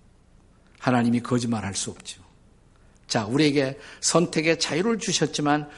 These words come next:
그 자유로 모든 것을 다 할 수 있는 것은 아니다. 그게 바로 선악과라는 것이에요.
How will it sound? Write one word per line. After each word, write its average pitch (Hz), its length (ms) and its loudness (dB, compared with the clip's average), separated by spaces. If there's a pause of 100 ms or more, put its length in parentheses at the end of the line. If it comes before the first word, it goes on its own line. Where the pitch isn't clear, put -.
(140)
그 180 180 6
자유로 139 760 4 (180)
모든 214 640 8
것을 214 640 2
다 139 160 0
할 151 200 -2
수 151 200 -2
있는 139 180 4
것은 135 280 -2
아니다. 123 680 0
그게 123 220 -4
바로 117 160 -6
선악과라는 - 720 -6
것이에요. - 240 -20